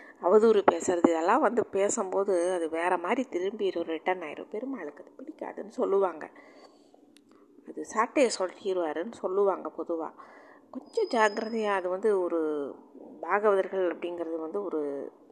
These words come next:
இது மாதிரி, நெருப்பு மாதிரி. சொல்லுவாங்க. அதை போய் அப்படி டச் பண்ணக்கூடாது, அவங்க விஷயத்துல டீல் ஆகக்கூடாது. அவங்களுமே வந்து பொதுவா யாரையுமே வந்து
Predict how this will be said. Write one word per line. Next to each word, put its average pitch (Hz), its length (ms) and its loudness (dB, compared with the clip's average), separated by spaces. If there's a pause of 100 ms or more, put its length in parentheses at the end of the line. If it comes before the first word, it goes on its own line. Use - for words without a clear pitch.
(140)
இது 208 140 -2
மாதிரி, 190 360 -2
நெருப்பு 185 400 -6
மாதிரி. 180 420 -4 (1200)
சொல்லுவாங்க. 202 400 0
அதை 101 220 -14
போய் 214 220 -2
அப்படி - 320 -18
டச் - 340 -14
பண்ணக்கூடாது, 170 640 -4 (540)
அவங்க 170 260 -2
விஷயத்துல - 400 -4
டீல் 160 240 -4
ஆகக்கூடாது. 147 420 -10 (420)
அவங்களுமே 233 640 2
வந்து 175 280 -4
பொதுவா 170 380 -2 (260)
யாரையுமே 185 640 0
வந்து 165 240 -10